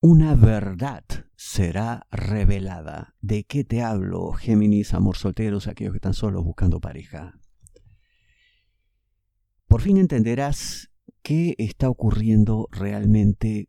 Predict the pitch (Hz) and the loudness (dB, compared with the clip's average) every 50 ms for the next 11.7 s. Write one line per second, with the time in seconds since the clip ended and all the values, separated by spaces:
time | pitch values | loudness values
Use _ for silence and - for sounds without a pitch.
0 | _ _ _ 98 98 92 - 110 104 - 101 - - - - - 107 - - 95 | _ _ _ -4 -4 -2 0 0 0 0 0 -2 -2 -4 -6 -6 -6 -6 -6 -8
1 | 98 - - 107 104 98 95 95 90 - - - - 101 95 95 95 92 90 92 | -8 -2 0 2 2 2 0 -2 -4 -8 -8 -4 -2 -2 -2 -2 -4 -6 -6 -6
2 | 87 - 87 - 90 92 - 95 - - - - - 80 - - - - - - | -6 -6 -8 -12 -12 -10 -4 -2 0 0 0 -2 -6 -10 -12 -12 -12 -12 -10 -10
3 | - - - - - - - _ _ _ _ - - - _ _ _ _ _ _ | -12 -12 -12 -16 -20 -20 -20 _ _ _ _ -20 -20 -20 _ _ _ _ _ _
4 | _ _ _ _ _ _ _ _ _ _ _ _ _ _ _ _ _ _ _ - | _ _ _ _ _ _ _ _ _ _ _ _ _ _ _ _ _ _ _ -2
5 | 135 123 - 151 - 233 - - - 208 - - - - 175 160 147 123 123 - | 0 0 0 0 0 0 2 2 0 0 -2 -4 -6 -6 -4 -4 -4 -4 -6 -8
6 | - - - - - - - - 90 95 92 - - 170 - 170 170 170 156 - | -10 -10 -12 -14 -14 -14 -14 -14 -12 -12 -12 -10 -10 -8 -6 -4 -4 -6 -6 -4
7 | - - - 60 - - - - - - - - - - 127 - - - 107 - | -4 -4 -4 -4 -8 -8 -8 -8 -10 -10 -14 -10 -6 -6 -6 -6 -6 -8 -8 -6
8 | - 120 - - 113 110 113 131 135 135 127 117 117 113 110 127 127 127 127 120 | -6 -8 -8 -6 -6 -4 -2 2 4 4 6 6 6 4 4 4 4 4 6 6
9 | 110 117 120 117 117 - - - - - - 107 - - 139 147 139 - - 104 | 4 4 2 0 0 -2 -6 -10 -6 -4 -4 -4 -4 -4 -4 -6 -4 -4 -6 -8
10 | - - - 151 139 120 104 101 107 127 139 139 - - 82 - - - - 120 | -8 -4 0 2 4 6 6 6 6 4 2 0 -2 -6 -6 -6 -6 -2 0 2
11 | 98 80 76 73 71 76 73 - - - - - - | 2 2 0 -2 -4 -6 -8 -10 -14 -14 -14 -14 -14